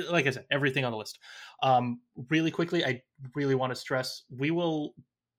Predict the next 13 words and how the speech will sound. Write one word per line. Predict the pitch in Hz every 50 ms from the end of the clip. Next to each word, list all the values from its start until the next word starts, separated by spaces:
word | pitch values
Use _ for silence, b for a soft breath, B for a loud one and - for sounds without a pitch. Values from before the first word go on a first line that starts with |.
| _ _ _ _ _ -
uh, | 135 139 139 147 156
we're, | 170 -
we're | 160 147 190 202
assuming | 196 - - 190 175 170 160 139
spoilers | - - - - 165 156 151 147 151 147 143 139
for | - - 135 123
literally | 120 123 151 160 170 160 156 156 156 - -
everything | 143 139 139 143 135 - 139
in | 131 127
the | 123 123
M | 120 120 123
C | - 131 127
U. | 131 165 233